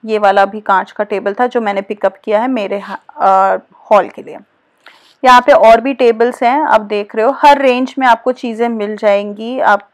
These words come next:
जैसे कि मैंने बोला, आप बजट बना लो कि आपको टेबल कितने का चाहिए, सोफ़ा कितने का चाहिए,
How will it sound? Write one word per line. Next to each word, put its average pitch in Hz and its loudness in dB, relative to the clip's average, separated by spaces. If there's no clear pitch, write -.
जैसे 208 -12
कि 220 -10
मैंने 208 -8
बोला, 196 -2
आप 196 0
बजट 202 -2
बना 208 -2
लो 202 -4
कि 202 -12
आपको - -12
टेबल 220 -8
कितने 214 -14
का 208 -6
चाहिए, 214 -10
सोफ़ा 226 -8
कितने 220 -16
का 202 -8
चाहिए, 220 -10